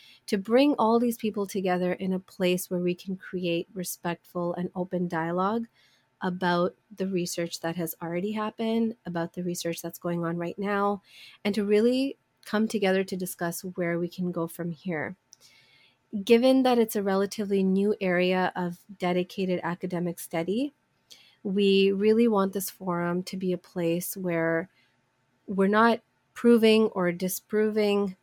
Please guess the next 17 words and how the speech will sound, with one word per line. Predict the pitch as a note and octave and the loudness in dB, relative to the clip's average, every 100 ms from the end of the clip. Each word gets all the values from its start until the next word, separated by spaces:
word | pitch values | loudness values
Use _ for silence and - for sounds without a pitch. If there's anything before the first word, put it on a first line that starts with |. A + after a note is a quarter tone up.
| _ | _
that | F#3 F3 E3+ _ _ | 0 0 -2 _ _
interspecies | G#3 F#3+ G3+ - G3 F#3+ G3 - | -4 -2 -4 -2 -4 -4 -6 -8
communication | G3+ F#3+ F#3 F#3 F#3+ F#3 F3 | -2 0 0 0 -4 -2 -2
exists. | E3+ - F3 B3 - - - _ _ _ _ - | -4 -4 -2 -2 -4 -10 -16 _ _ _ _ -6
Rather, | F#3+ F#3+ F#3 G3 G3 | 2 6 6 4 2
we're | G3 F#3+ F#3 | 2 2 2
really | G#3+ A#3+ | 2 2
looking | G#3+ G3+ G#3 G3 | 2 0 0 0
at | F#3+ | 0
this | F#3+ - | -4 -2
as | F#3 F#3 | -2 0
an | |
opportunity | F3 E3+ F#3+ - F#3+ F3+ F3 F3+ | -2 -4 -8 -2 0 0 0 -2
for | - - F3+ | -6 -4 -4
people | - G3 G#3 | -4 -4 -2
who | |
are | G3 | 0